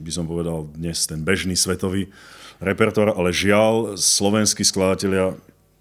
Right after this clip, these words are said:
sa nejak neetablovali v týchto, e, medzinárodných operných vodách. A možno to bola aj taká myšlienka, prečo som s kolegom, dirigentom, e,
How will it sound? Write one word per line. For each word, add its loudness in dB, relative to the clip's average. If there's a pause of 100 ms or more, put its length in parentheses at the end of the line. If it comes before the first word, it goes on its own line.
(120)
sa 0
nejak -4
neetablovali -2
v -16
týchto, -6 (560)
e, -4
medzinárodných -2
operných -2
vodách. 0 (720)
A 2
možno 2
to -2
bola 4
aj 0
taká 2
myšlienka, 0
prečo -2
som 2
s 0
kolegom, 2
dirigentom, 0
e, -2